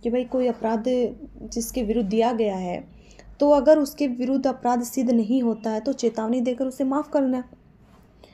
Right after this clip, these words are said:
अपराधी पर पचास हजार रुपये तक का जुर्माना लगाया जा सकता है। अपराधी के वेतन व पदोन्नति पर रोक लगाई जा सकती है। अपराधी को नौकरी से निष्कासित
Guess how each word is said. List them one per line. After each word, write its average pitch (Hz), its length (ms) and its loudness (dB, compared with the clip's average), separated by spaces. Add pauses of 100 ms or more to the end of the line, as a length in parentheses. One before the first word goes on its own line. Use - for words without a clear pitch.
(180)
अपराधी 302 420 6
पर 339 120 2
पचास 294 500 2
हजार 247 320 0
रुपये 254 240 -2
तक 247 160 -4
का 247 100 -2
जुर्माना 226 460 -2
लगाया 233 320 0
जा 214 160 -2
सकता 202 340 -8
है। 208 200 -6 (340)
अपराधी 269 440 2
के 311 160 2
वेतन 247 440 2
व 302 80 4
पदोन्नति 262 600 2
पर 320 160 2
रोक 247 200 0
लगाई 214 280 2
जा 208 160 0
सकती 202 340 -6
है। 208 240 -2 (360)
अपराधी 240 420 2
को 311 140 2
नौकरी 233 440 2
से 269 140 0
निष्कासित 214 720 -2